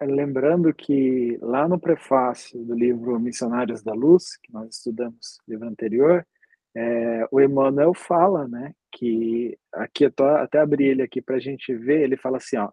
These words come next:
"Ante os novos tempos e considerando o esforço grandioso de renovação, requisita o concurso de todos os servidores fiéis da, fiéis da verdade e do bem, para que, antes de tudo,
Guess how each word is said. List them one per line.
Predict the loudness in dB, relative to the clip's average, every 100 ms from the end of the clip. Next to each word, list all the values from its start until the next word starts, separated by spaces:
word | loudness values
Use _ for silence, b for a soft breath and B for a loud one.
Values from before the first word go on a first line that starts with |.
| _
"Ante | 0 2 2
os | 2
novos | 0 -4 -4 -10 -14 -4
tempos | -4 -4 -12 -18 -14 -14
e |
considerando | -8 -8 -4 -2 2 2 2 0
o |
esforço | -2 -2 -4 -4 -6
grandioso | -2 0 2 2 4 4 4 2 -4 -12
de | -12 -14
renovação, | -10 -8 -8 -8 -10 -12 -12 -18 _ _ _ _ _ _ _ b b b _
requisita | -4 -2 -6 -4 -6 -6 -10 -14 -16 _
o | -10
concurso | -8 -2 2 2 0 -4
de | -4 -6 _ _
todos | 4 4 2 -6 -6 -8
os | -10
servidores | -8 -8 -6 -2 -2 -2 -6 -4
fiéis | 0 2 2 0
da, | -4 -6 _ -2
fiéis | 0 0 -2
da | -6
verdade | -6 -6 -4 -2 -2 -2 -6 -10 b b b _
e | 2
do | 4 4
bem, | 4 0 -2
para | -2 -2
que, | -2 -2
antes | 0 0 0 -4 -4
de | -4
tudo, | -2 -2 0 -4 -10